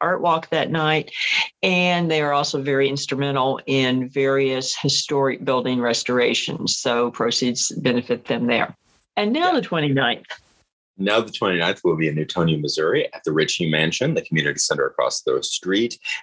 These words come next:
Speaker 2: and the Civil War Cemetery, uh, for what is really gonna be, I suspect, a very big night.
Speaker 1: I think so too. Uh, it's, it's, it's proving up to be a, a big night, and,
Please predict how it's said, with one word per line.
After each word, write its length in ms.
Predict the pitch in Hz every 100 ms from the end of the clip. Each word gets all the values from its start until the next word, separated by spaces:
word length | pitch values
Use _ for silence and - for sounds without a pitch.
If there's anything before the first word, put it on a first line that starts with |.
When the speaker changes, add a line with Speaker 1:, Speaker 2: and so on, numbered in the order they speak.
| _
Speaker 2:
and 340 | 95 98 98 -
the 140 | 92
Civil 400 | 90 87 78 78
War 240 | 71 71 71
Cemetery, 840 | - 73 69 - 76 71 69 69 - _ - -
uh, 180 | 80 -
for 140 | - 78
what 220 | - 101
is 140 | 90 85
really 260 | 117 113
gonna 160 | 82 78
be, 380 | 73 73 71 -
I 100 | 71
suspect, 580 | 67 - - 76 67 - -
a 120 | 82 73
very 260 | 65 76 55
big 220 | 62 -
night. 220 | - - - _ _ _ _ _ - 226 185 -
Speaker 1:
I 100 | 180
think 240 | 180 175
so 220 | - 147
too. 500 | 139 - 139 - 135 -
Uh, 260 | 143 135 131
it's, 360 | 147 139 - -
it's, 300 | 147 139 - - -
it's 200 | 170 -
proving 400 | - 156 143 139
up 160 | 135
to 60 | 143
be 160 | 127 131
a, 140 | 123
a 40 | 143
big 220 | 135 127
night, 420 | 127 135 131 135 -
and, 480 | 143 127 123 123 127